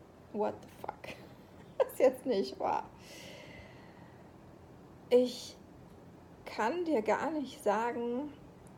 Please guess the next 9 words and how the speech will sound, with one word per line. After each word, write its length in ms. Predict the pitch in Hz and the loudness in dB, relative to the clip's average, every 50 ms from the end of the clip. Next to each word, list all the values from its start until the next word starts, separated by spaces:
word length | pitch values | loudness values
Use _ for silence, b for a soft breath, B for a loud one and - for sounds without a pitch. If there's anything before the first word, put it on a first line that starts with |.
| - - - - | -20 -16 -8 -6
wie 240 | 226 220 226 226 226 | -4 -2 -2 -2 -2
sehr 680 | 208 214 214 226 208 208 208 220 240 247 262 269 285 311 311 - - - - - - | -2 2 4 6 6 6 6 4 4 2 2 2 0 -2 -6 -14 -20 -20 -18 -8 -4
am 200 | 226 226 220 214 | -2 -2 -2 -2
Anfang 540 | 226 220 214 214 226 - - - 254 226 - - | -2 -2 -2 -2 -2 -4 -6 -2 -2 -2 0 2
<laughs> 60 | 240 | 4
meine 240 | 262 233 226 208 208 | 4 4 4 4 4
Welt 320 | - 196 196 190 - - | 4 2 2 2 -2 -4
zusammengebrochen 880 | - - 196 185 190 185 180 180 185 190 - - - 196 202 - 208 196 | -6 -4 -2 0 0 -2 -2 -4 -6 -8 -6 -4 -2 -2 -2 -2 -4 -2
ist. 320 | - 208 - - - - | -2 -2 -4 -4 -8 -12